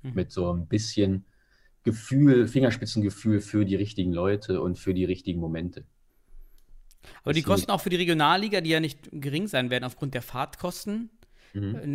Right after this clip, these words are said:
Speaker 1: übernimmt der Verband noch die Schiedsrichterkosten bei eurer Regionalliga?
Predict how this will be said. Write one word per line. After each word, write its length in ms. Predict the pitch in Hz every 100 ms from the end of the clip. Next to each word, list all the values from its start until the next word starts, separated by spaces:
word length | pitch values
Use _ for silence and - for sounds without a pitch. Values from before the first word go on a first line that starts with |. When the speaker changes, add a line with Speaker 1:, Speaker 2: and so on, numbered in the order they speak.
| 151
Speaker 1:
übernimmt 280 | 156 180 208
der 100 | 175
Verband 580 | 147 120 123 226 262 -
noch 200 | 170 165
die 120 | 156
Schiedsrichterkosten 800 | 135 165 196 202 190 202 196 190
bei 140 | 170 165
eurer 240 | 175 175
Regionalliga? 760 | 175 170 151 156 175 202 226